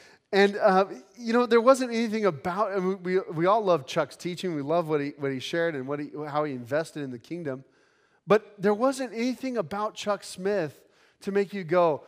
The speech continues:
"Oh, this guy's a miracle worker. This guy's impressive. This guy's this." No,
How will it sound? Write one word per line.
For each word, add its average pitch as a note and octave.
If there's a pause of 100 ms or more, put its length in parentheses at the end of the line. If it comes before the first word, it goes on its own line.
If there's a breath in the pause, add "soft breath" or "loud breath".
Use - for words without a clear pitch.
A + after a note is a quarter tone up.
(160 loud breath)
"Oh, D3+
this E3
guy's C3+
a G#2+
miracle B2
worker. G2+
This F3
guy's B2+
impressive. C3
This F3+
guy's B2+
this." F3 (400 soft breath)
No, G3+